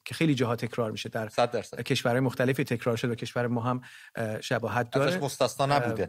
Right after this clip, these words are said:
Speaker 1: و آره، ولی قصه طولانی داره، با اینکه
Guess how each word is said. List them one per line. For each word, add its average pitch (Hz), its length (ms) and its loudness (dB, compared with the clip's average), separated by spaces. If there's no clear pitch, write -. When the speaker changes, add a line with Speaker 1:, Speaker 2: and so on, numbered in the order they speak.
Speaker 1:
و 127 280 4
آره، 117 280 -2
ولی 151 320 2
قصه 160 240 2
طولانی 156 420 2
داره، 127 300 2
با 127 140 0
اینکه 123 300 0